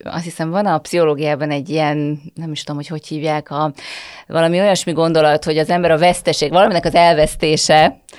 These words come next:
az mindig sokkal nehezebb, mint az, azt az ér-, az az érzés, hogy elvesztem, az nehezebb, mint az, amikor már sokat szorra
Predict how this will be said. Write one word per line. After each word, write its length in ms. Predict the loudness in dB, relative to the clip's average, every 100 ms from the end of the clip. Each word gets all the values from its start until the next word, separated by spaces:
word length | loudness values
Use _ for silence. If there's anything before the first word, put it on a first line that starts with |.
| -16
az 140 | -8 -2
mindig 460 | -2 0 -2 -4 -10 -6
sokkal 380 | -2 2 2
nehezebb, 640 | 4 2 2 2 2 2 -2 -14 -20 -18 -6
mint 500 | -2 -2 -2 -8 -18 _ _ -20 -12 -10 -10 -10
az, 160 | -4 0
azt 240 | 0 -2
az 100 | -4
ér-, 260 | 0 4 4
az 120 | 4
az 120 | 0 2
érzés, 340 | 2 2 -2
hogy 120 | 0
elvesztem, 500 | 4 4 2 -2 -4
az 100 | -2
nehezebb, 480 | 0 0 0 0 0
mint 200 | 0 0
az, 140 | 0
amikor 320 | 0 -2 -2 -2
már 120 | 0
sokat 320 | -2 -2 -2
szorra 540 | -2 0 2 0 -2